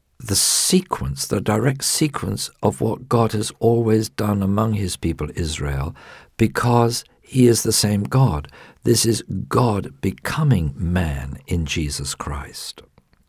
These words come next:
So she can talk of his mercy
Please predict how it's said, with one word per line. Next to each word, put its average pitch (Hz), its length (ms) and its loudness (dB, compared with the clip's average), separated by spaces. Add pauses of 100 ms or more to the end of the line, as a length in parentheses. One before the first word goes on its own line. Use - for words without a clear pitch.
(1080)
So 123 420 4 (340)
she - 280 2
can 113 320 0
talk 117 560 0
of 98 340 -4
his 104 320 -6
mercy 95 960 0